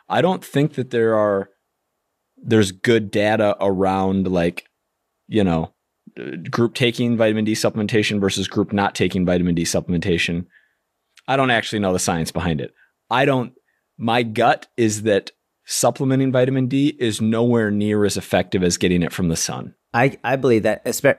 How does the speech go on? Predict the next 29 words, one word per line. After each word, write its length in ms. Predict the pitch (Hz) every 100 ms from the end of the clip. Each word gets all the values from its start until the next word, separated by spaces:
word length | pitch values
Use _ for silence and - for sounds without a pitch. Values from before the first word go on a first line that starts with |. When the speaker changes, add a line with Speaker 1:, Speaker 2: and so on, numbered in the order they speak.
| -
Speaker 2:
I 100 | 139
would, 180 | 185 -
I 80 | 160
would 100 | 170
say 120 | 175
it's 160 | 151 -
nowhere 240 | 143 139
near 220 | 131 123 117
as 140 | 101
probably, 580 | - 117 107 101 92 90
like, 280 | 92 90 - _ _ _ _
comprehensive. 1120 | - - 117 101 98 85 82 104 98 - - 87
Like, 140 | 90
there's 180 | 104 98
so 180 | - 120
much 200 | 110 -
more 380 | 104 107 107 95
benefits 520 | 90 98 92 95 -
that 120 | 92
you 100 | 90
get 260 | 92 - -
from 240 | 95 92
being 280 | 92 101 98
in 60 | 90
the 60 | 90
sun 320 | - 92 87
outside 500 | 82 90 - 92 90
of 80 | 85
just 400 | 95 90 -